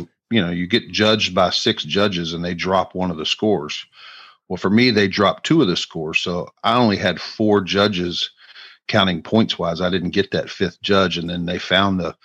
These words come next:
you know, it's all done, you know, I B C A at that time, it was just done by spreadsheets, people hand entering. And,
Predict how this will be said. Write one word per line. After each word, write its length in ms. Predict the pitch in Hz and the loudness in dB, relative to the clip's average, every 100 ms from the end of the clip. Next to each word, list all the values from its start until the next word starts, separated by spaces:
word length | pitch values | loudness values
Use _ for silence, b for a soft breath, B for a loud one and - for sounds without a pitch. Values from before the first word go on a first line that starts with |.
| B B B | B B B
you 80 | 156 | 2
know, 100 | 120 | 4
it's 120 | 110 | 4
all 220 | 120 110 | 4 4
done, 400 | 101 107 104 98 | 4 4 4 2
you 80 | 120 | -2
know, 100 | 101 | 0
I 160 | 87 107 | 2 2
B 140 | 98 | 2
C 220 | - 104 | 0 2
A 160 | 98 95 | 4 2
at 100 | 85 | 0
that 180 | 92 - | -4 -2
time, 180 | 95 92 | -4 -2
it 40 | |
was 100 | 92 | -4
just 220 | - - | -6 -4
done 160 | 104 92 | -2 -2
by 100 | 82 | -2
spreadsheets, 600 | - - 90 - 90 - | -4 -2 -2 -2 -4 -6
people 300 | - 82 82 | -8 -6 -8
hand 280 | - 87 82 | -6 -6 -4
entering. 440 | 95 98 85 82 | -2 -2 -4 -8
And, 180 | 82 82 | -10 -12